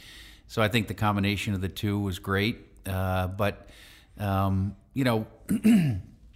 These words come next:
excuse me, working at the radio station, uh, you know, we were a club on campus, but to the power company and to the, uh, you know, the transmitting tower company that we leased space from,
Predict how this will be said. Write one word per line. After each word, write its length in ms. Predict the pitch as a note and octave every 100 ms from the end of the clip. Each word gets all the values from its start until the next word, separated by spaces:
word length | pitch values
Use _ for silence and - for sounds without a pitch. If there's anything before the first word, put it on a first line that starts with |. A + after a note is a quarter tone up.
| - - -
excuse 280 | - - C3
me, 80 | A2+
working 400 | G#2 B2 C3+ A#2
at 80 | A2
the 100 | G#2
radio 300 | A2 A#2+ G#2+
station, 680 | - G#2+ G2+ G2 G2+ G2+ F#2+ - - - - - -
uh, 520 | G#2+ G2 G2 G2 G2 - - - - -
you 100 | C#3
know, 80 | B2+
we 180 | A2 C3+
were 180 | B2 G#2
a 40 |
club 580 | G2 C3+ B2 G#2 A2+ A2 - - -
on 180 | A2+ G#2+
campus, 540 | C#3+ C#3+ C#3 A2 -
but 360 | - A2+ - -
to 320 | C3 B2 A#2
the 80 | G#2
power 380 | - B2 A#2+ A2+
company 680 | - A2 G2+ G#2 G#2+ A2+ - - - - -
and 240 | A2+ A#2 A2+
to 140 | B2
the, 520 | G#2 G#2+ G#2 G2+ G2 -
uh, 500 | G#2 G2+ G2+ G2 F#2+ F#2+ - - -
you 100 | G#2
know, 100 | G2
the 80 |
transmitting 680 | F#2+ B2+ B2 A2+ A#2 A2 G#2+
tower 720 | - A#2+ A2+ A2+ A2 G#2 G#2 - - -
company 460 | - A2+ A2+ G#2+ G#2
that 180 | F2+
we 200 | G#2 G#2
leased 440 | G#2 G#2 A2 - -
space 440 | - - A#2 A2+
from, 540 | - A2 G2+ G2 G2